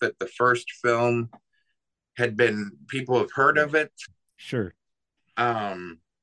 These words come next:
Speaker 1: so there was that. Um, and then Jason Crow, um, he was supposed to be in the first one, and there was a scheduling error that I
Speaker 2: Mm-hmm.
Speaker 1: made. And, like, there for a minute, like,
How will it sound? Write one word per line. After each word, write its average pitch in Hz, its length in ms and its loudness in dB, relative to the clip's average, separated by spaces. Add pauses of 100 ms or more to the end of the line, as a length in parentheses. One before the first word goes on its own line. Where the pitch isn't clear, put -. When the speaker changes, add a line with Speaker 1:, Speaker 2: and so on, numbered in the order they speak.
(500)
Speaker 1:
so 147 220 -6
there 147 200 2
was 107 220 -4
that. 82 300 -4 (520)
Um, 113 360 2
and 135 140 -8
then 139 160 -6
Jason 156 460 -4
Crow, 120 520 2 (640)
um, 104 280 2
he 156 200 -4
was 165 180 -2
supposed 120 440 -2
to 92 40 -18
be 98 120 0
in 92 100 -2
the 80 160 -8
first 101 320 2
one, 82 360 -8 (600)
and 98 420 0 (100)
there 110 180 2
was 104 180 0
a 85 60 -4
scheduling 107 840 -4
error 101 460 2
that 87 240 -4
I 101 240 0
Speaker 2:
Mm-hmm. 98 80 -6 (200)
Speaker 1:
made. 82 260 -10 (580)
And, 92 240 -2
like, 87 360 -2 (240)
there 131 220 2
for 110 180 -2
a 90 60 0
minute, 95 420 -2
like, 82 320 -2